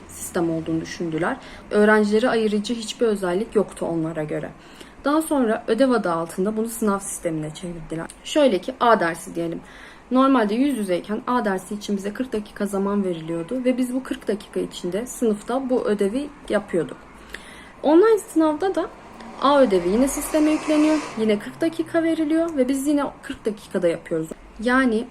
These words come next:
online sınavın yüz yüze sınavdan tek farkı, yüz yüzeyken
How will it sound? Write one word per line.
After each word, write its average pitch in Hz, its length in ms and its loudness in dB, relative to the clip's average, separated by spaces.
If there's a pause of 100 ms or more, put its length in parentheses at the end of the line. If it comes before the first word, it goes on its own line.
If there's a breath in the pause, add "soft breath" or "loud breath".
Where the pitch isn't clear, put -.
online 214 380 -2
sınavın 175 440 -6 (240)
yüz 220 220 -6
yüze 180 180 -4
sınavdan 170 500 -6
tek 254 240 -4
farkı, 185 520 -6 (460 loud breath)
yüz 269 160 0
yüzeyken 262 640 2